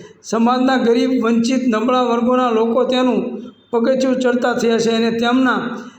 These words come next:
સામાજિક આર્થિક ઉત્થાનની ચિંતા સેવી તેને સક્ષમ બનાવવાનું કામ બેંકો કરતી રહી, થઈ છે.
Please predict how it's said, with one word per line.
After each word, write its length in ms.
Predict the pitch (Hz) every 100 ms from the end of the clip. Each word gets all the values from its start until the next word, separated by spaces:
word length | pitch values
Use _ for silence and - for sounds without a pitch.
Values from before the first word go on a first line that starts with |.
| _
સામાજિક 680 | - 214 233 269 277 294 277
આર્થિક 480 | 240 240 254 269 277
ઉત્થાનની 640 | 240 - 254 285 269 220 233 - - - - -
ચિંતા 420 | 254 262 262 277
સેવી 400 | 254 247 269 262
તેને 560 | 269 277 254 208 - - - - -
સક્ષમ 600 | - 247 247 302 285 254
બનાવવાનું 440 | 254 262 262 262
કામ 360 | 262 247 254 233
બેંકો 480 | 240 254 254 262 269
કરતી 400 | - 233 233 226
રહી, 400 | 220 220 226 -
થઈ 220 | 220 226
છે. 420 | - 165 185